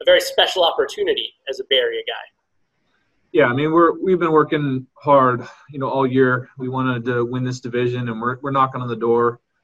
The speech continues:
Speaker 2: Um, doesn't matter if it's against the Giants, not necessarily, but, um,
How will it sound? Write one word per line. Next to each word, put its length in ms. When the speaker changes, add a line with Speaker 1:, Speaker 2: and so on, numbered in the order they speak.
Speaker 2:
Um, 600
doesn't 220
matter 220
if 80
it's 120
against 240
the 60
Giants, 440
not 160
necessarily, 560
but, 460
um, 560